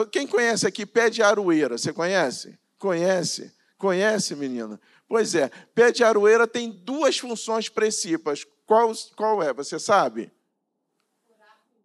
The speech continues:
Curar ferida e bater, exatamente. É, exata-, não necessariamente nessa ordem, tá bom? Não necessariamente nessa ordem.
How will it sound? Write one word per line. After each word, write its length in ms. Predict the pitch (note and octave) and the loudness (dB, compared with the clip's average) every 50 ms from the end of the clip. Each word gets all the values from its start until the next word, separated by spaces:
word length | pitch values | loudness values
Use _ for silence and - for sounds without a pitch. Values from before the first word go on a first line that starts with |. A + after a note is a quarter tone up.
| G3+ G#3+ B3 _ _ _ _ _ _ _ _ _ _ _ _ _ _ _ _ _ _ | _ _ _ _ _ _ _ _ _ _ _ _ _ _ _ _ _ _ _ _ _
Curar 340 | - A#3 A3 A3 G#3 G#3+ G#3+ | -2 2 4 6 6 6 4
ferida 460 | - - B3 A#3 G#3 G3+ G3 G3 G3 | 4 0 -2 -2 -2 -2 -4 -4 -4
e 20 | G#3 | -4
bater, 440 | F#3+ - A3 B3 - - - D3 D#3+ | -2 0 -2 -2 -2 -4 -6 -4 -4
exatamente. 960 | D#3+ F3 D#3+ E3+ D#3+ D#3 - G#3+ A#3+ B3 F#3+ F3+ E3+ E3+ E3 - - C3+ - _ _ _ _ - _ _ - | -4 -2 0 0 0 0 0 -2 -4 -4 -6 -6 -6 -8 -8 -10 -12 -14 -14 _ _ _ _ -20 _ _ -4
É, 240 | - A#3 A#3+ B3 A#3+ | -2 0 2 2 2
exata-, 380 | A3+ A#3 A3 G#3 G#3+ A3+ G3 - - - | 2 2 2 0 0 -2 -6 -10 -12 -14
não 260 | G#3 A3 A#3 C4+ C#4+ C#4+ | -4 0 2 2 2 2
necessariamente 1000 | C#4 C4+ - - - C4+ A#3+ - - B3+ B3+ B3+ B3 A#3+ A#3 A#3 B3 - - | 0 -2 -2 0 -2 -4 -2 0 0 2 2 2 2 2 0 -2 -2 -2 -2
nessa 360 | A#3+ A#3+ B3 A#3+ - B3+ B3+ | -2 -2 -2 0 2 2 4
ordem, 560 | B3 A#3 A3+ A3 G#3 F3+ F3 - C3+ C3 A2+ - - - - - - - - - - | 6 6 6 6 6 4 2 -2 -6 -12 -14 -16 -20 -20 -20 -20 -20 -20 -20 -10 -2
tá 180 | - F#3+ F#3+ G3 | 2 2 2 4
bom? 300 | F3 F#3+ G#3+ A3+ C#4+ - - - - _ _ | 4 4 4 4 2 0 -4 -12 -20 _ _
Não 240 | F3+ F#3 A3 A#3+ A#3+ | -2 0 2 2 2
necessariamente 920 | A#3 B3+ A#3 - B3 G#3 G3+ - - A3+ G#3+ A3+ A3+ G#3 G3+ G#3 G#3+ G3+ | 2 2 0 2 0 0 0 2 6 6 8 8 6 4 2 0 0 0
nessa 300 | G#3+ G#3+ G#3+ - A#3 A3 | 0 0 2 2 4 4
ordem. 260 | A3 F#3+ E3 - - | 6 4 4 2 -2